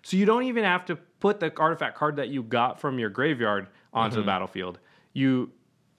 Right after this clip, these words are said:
Speaker 1: you just return one from the battlefield to your hand, and then you put any artifact that's now in your hand down. So you can do things like,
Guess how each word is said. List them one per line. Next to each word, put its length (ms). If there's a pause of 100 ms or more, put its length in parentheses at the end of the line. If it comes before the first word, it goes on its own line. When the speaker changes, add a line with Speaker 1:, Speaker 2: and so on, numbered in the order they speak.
Speaker 1:
you 180
just 300
return 460
one 320
from 500
the 80
battlefield 460
to 100
your 80
hand, 340
and 140
then 140
you 60
put 260
any 180
artifact 380
that's 180
now 160
in 80
your 80
hand 300
down. 260
So 140
you 140
can 120
do 160
things 300
like, 300